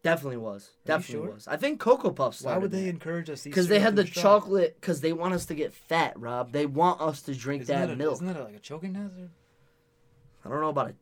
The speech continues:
Speaker 1: Nah. I mean
Speaker 2: But I'm pretty sure, I'm pretty sure there was edible straws.
Speaker 1: No, definitely. Definitely. One hundred percent.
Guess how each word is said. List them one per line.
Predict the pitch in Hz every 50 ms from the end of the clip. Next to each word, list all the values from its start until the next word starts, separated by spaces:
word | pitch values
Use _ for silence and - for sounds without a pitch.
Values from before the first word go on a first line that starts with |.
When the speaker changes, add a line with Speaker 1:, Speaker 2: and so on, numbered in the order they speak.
| _ _ -
Speaker 1:
Nah. | - 156 180 202 220 226 226 226 233 226 226 226 220 214 202 170 - _ _ _ _ _ _ -
I | - 151 156
mean | 160 165 160 156
Speaker 2:
But | - -
I'm | 147 139
pretty | 135 233 277 202
sure, | - - - -
I'm | - 143 160
pretty | 165 - 226 208
sure | - 220 190
there | 165 151
was | 135 139 143 135 -
edible | - 123 120 113 104 104
straws. | - - - 127 120 113 95 - _ _ _ _
Speaker 1:
No, | - 196 185 160
definitely. | 127 - 156 147 143 - - 87 - - _ _ _ _ _ _ _ _ -
Definitely. | 131 117 - - - - - _ _ _ _ _ _ _ _ _ _ _ _ _ _ _ _ _
One | - 156 156 147
hundred | 117 170 170 139 135 -
percent. | 127 120 - 131 117 107